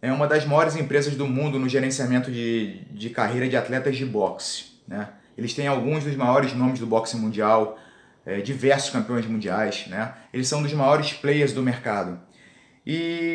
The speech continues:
eles de-, decidiram entrar com força total no M M A pra ter a mesma representatividade que eles têm no boxe, serem uma das maiores agências do mundo. E a M T K é uma,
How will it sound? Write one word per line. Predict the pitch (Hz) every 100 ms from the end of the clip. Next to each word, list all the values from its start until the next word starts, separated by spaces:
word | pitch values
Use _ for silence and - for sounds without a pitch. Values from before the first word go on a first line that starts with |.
| 165
eles | 165 160
de-, | - 131 127 123 175 180 -
decidiram | 139 170 175 135 170 190 185
entrar | 180 156 165
com | 170
força | - 165 170
total | 151 147 143 147
no |
M | 147
M | 147 151
A | 131 143
pra | 139
ter | 151
a | 139
mesma | 147 165 151
representatividade | 156 151 147 143 139 135 123 123
que | 123
eles | 123
têm | 139
no | 135
boxe, | 113 110 -
serem | 123 131
uma | 131 120 123
das | 123
maiores | 120 123 120
agências | 120 113 127 131
do | 123
mundo. | 135 123 117 101 - _ _ _ _ _ _ _ _ _ -
E | 123 123 120 120 120 - -
a |
M | 240 214
T |
K | 139 156
é | 196
uma, | 147 117 98 87